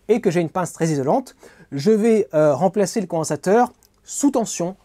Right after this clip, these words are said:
pour qu'on puisse voir la différence au niveau, euh, bah, du fonctionnement. Ce que je vais faire en fait, c'est que je ne vais même pas, euh, dessouder,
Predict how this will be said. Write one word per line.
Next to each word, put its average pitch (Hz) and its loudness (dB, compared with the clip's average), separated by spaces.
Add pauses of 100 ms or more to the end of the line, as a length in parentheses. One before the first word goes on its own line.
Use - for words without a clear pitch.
(160)
pour 214 0
qu'on 175 -4
puisse 151 -4
voir 190 2
la 151 -2
différence 151 -2 (100)
au 165 -4
niveau, 160 -2
euh, 143 0
bah, 139 -2
du 139 -6
fonctionnement. 180 2 (960)
Ce - -16
que 196 0
je 180 0
vais 214 2
faire 233 0
en 208 0
fait, 262 0
c'est 190 -2
que 190 2 (280)
je 147 0
ne 175 4
vais 180 4
même 240 2
pas, 262 2
euh, 165 4
dessouder, 196 0